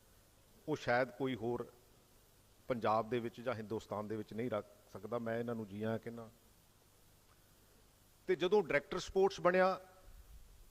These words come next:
ਤੇ ਉਦੋਂ ਦੇਖਿਆ ਵੀ ਬਿਊਰੋਕ੍ਰੇਸੀ ਕੀ ਕਰਦੀ ਆ, ਤੇ ਉਹਦੇ ਤੋਂ ਬਾਅਦ ਤੁਸੀਂ ਮੈਨੂੰ ਪੋਲੀਟੀਕਲ ਸਿਸਟਮ ਦੇ ਵਿੱਚ ਮੌਕਾ ਦੇ ਦਿੱਤਾ। ਤੇ ਪੋਲੀਟੀਕਲ ਪਾਰਟੀਆਂ ਵੀ ਦੋ ਦੇਖ ਲਈਆਂ, ਹੁਣ ਤੀਜੀ ਦੇਖ ਰਹੇ ਹਾਂ।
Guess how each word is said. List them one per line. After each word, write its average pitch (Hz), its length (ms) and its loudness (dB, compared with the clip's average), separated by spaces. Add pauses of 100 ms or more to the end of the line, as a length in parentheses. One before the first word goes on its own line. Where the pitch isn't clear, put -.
(720)
ਤੇ 202 80 4
ਉਦੋਂ 220 340 2
ਦੇਖਿਆ 180 300 0
ਵੀ 196 100 -4
ਬਿਊਰੋਕ੍ਰੇਸੀ 151 680 0
ਕੀ 135 180 -6
ਕਰਦੀ 87 420 -4
ਆ, 92 100 -12 (2250)
ਤੇ 196 100 6
ਉਹਦੇ 254 320 2
ਤੋਂ 226 140 6
ਬਾਅਦ 180 240 6
ਤੁਸੀਂ 175 300 -4
ਮੈਨੂੰ 151 400 -8 (1500)
ਪੋਲੀਟੀਕਲ 175 420 0
ਸਿਸਟਮ 147 400 -8
ਦੇ 147 80 -6
ਵਿੱਚ 139 200 -10
ਮੌਕਾ 127 300 -6
ਦੇ 113 120 -8
ਦਿੱਤਾ। 113 320 -14 (1400)
ਤੇ 185 60 -2
ਪੋਲੀਟੀਕਲ 202 520 0
ਪਾਰਟੀਆਂ 165 520 2
ਵੀ 175 100 -4
ਦੋ 131 280 0
ਦੇਖ 147 220 -2
ਲਈਆਂ, 151 240 -2
ਹੁਣ 147 180 -2
ਤੀਜੀ 135 360 -2
ਦੇਖ 107 260 -6
ਰਹੇ 120 220 -6
ਹਾਂ। 120 100 -14